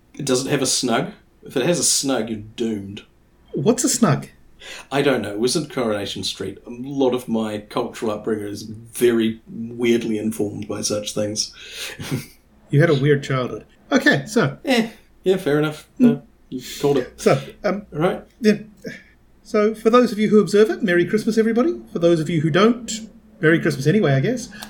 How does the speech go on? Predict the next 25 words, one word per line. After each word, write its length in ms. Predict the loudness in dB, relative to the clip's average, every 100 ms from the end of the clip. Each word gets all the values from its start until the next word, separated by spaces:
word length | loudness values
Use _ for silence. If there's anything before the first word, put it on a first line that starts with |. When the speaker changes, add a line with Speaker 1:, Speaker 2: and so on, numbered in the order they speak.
| -2
Speaker 2:
Um, 1300 | 2 2 2 0 0 0 0 2 2 2 0 -6 -6 -14 -20
Speaker 1:
<laughs> 140 | 0
Speaker 2:
hope 220 | 0 2
the 220 | 2 2 4
season 420 | 2 2 2 4
Speaker 1:
Yes. 160 | 4
Speaker 2:
isn't 300 | 2 0 -6 -18 -8
too 320 | 0 2 4 4
horrifyingly 680 | 4 4 4 2 2 2 2
annoying. 500 | 4 6 6 4 0 -12 _ _ _ -8
Uh, 560 | -2 2 2 2 0 -2 2
'cause 460 | 4 2 -4 -12 _ _ _ _ _ _ _ _ -2
I 140 | 2 2
can 160 | 4
understand 440 | 2 0 2 4 4
it 120 | 6
being 200 | 4 4
a 60 |
bit 140 | 4 6
irritating 460 | 6 6 4 4
if 100 | 2
you're 100 | 2
not 140 | 0 2
taking 260 | 0 2
part. 320 | 2 2 0